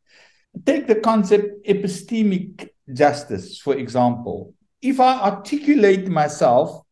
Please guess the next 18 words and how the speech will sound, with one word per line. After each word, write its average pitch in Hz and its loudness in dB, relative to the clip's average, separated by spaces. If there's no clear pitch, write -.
and 175 0
I'm 180 4
not 247 0
constrained 190 0
in 165 -8
my 160 0
articulation 156 -4
of - 0
thoughts 170 2
and 156 2
knowledge, 139 -2
then 214 -2
there 180 4
is 208 -2
a 208 4
sense 220 0
of 190 -2
epistemic 190 -2